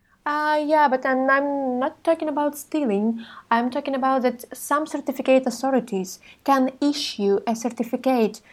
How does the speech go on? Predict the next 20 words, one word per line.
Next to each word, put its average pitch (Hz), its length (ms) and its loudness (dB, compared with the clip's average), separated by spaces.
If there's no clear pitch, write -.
not 262 320 0
for 247 400 2
domain 233 720 4
owners. 214 720 0
Uh, 240 260 6
like 254 200 8
an 262 120 2
issue 285 300 -2
with 240 220 0
wasign, 233 800 -2
uh, 220 260 -2
this 226 380 -2
autumn. 262 400 -4
Uh, - 400 -6
in 233 140 0
September, 254 640 0
if 214 140 -4
I 220 80 0
remember 220 320 0
correctly, 214 500 -4